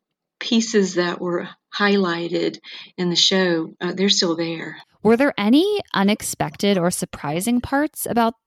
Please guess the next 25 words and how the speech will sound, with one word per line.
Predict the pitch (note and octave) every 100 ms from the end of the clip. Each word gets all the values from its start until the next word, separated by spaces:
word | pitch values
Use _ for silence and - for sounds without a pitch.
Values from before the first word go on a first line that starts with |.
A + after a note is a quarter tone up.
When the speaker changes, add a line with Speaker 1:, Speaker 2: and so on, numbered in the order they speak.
| _ -
Speaker 2:
the | A3+
process | A#3 A3 - B3+ C4+ C4+ -
of | - F#3+
being | F3+ F#3+ F#3+
on | D#3+ E3+ E3+ F3
this | F3 F3 -
H | F3 E3+
G | - E3+
T | - F3+
V | E3+
show, | E3+ - D3 C#3+ F#3 C#4 D#4 -
um, | E3+ E3 E3+
that | E3+
you | E3+ F3
could | F3
share | - D3
with | E3+ C#4+
us? | D#4+ D#4+ - - -
Speaker 1:
Yeah, | - - B3
absolutely. | A#3 - B3+ G3 F3 F3 - -
Well, | C#4 D4 -
I | C4
guess | E4+ G4 E4+
I |
was | A#3+ A3+ -